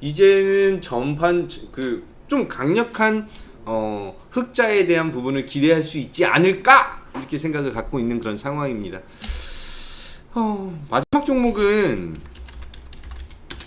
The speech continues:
예, 예전에 에스케이 코오롱 피아이라고 했던, 불렀던 종목이죠. 어, 지금은 피아이 첨단 소재라고 하는데 제가 얼마 전에 농담 삼아서 그런 말, 그런 얘기, 이런 얘기를 했던 적이 있어요.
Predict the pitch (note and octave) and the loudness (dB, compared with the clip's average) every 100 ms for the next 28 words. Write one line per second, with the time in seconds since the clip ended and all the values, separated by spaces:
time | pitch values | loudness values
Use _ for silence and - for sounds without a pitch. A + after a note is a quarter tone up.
0 | - - - - - C3 E3 C#3 C#3 A#3 | -14 -20 -20 -20 -4 0 2 4 4 2
1 | A3 G#3+ E3+ A#2 - - - - - D3 | 2 4 2 0 -10 -20 -20 -12 0 0
2 | - A#3 A3 - C4+ C4+ B3+ - C#4 C#4 | 2 0 0 0 2 4 2 -2 2 4
3 | B3+ A#3 G#3 D#3+ C3 C3+ A#2 - C3+ A#2+ | 4 0 0 0 0 0 -2 -4 -4 -4
4 | G#2 B2+ C3 B2 A#2+ G#2+ G#2+ G2+ F#2+ D#3 | -6 -4 -4 -4 -6 -4 -6 -6 -6 -6
5 | C#3 - F#2+ - B2 A#2 D#3 G3+ F#3+ A3+ | -8 -10 -12 -8 -6 -6 -2 -4 -2 -4
6 | A#3 A#3 A3 G3+ F#3+ A#2 G#2 A#2+ E3+ D#3 | -4 -4 -4 0 0 0 -2 -4 -4 -4
7 | B2 D3 G2+ - - - - - - - | -4 -4 -8 -12 -20 -14 -12 -12 -8 -2
8 | D3 F#3+ - - - - A2 D#3 A3+ F#3 | 2 2 0 -8 -20 -10 0 2 4 4
9 | E3+ F#3+ B2 C#3 G3 C4+ C4+ C4 A#3 G3 | 4 4 6 4 6 6 6 6 6 6
10 | E3 D3 D#3 C#3+ B2+ G#2 G#2 B2 - C2+ | 4 6 6 6 4 4 4 4 -6 -14
11 | - G3+ F3+ B2+ C3 F3 A3 C3+ C#3+ C#3 | 6 8 8 6 6 6 6 4 2 -2
12 | C#3+ F3+ D3+ C3+ A2 - | 0 -4 -2 -4 -4 -8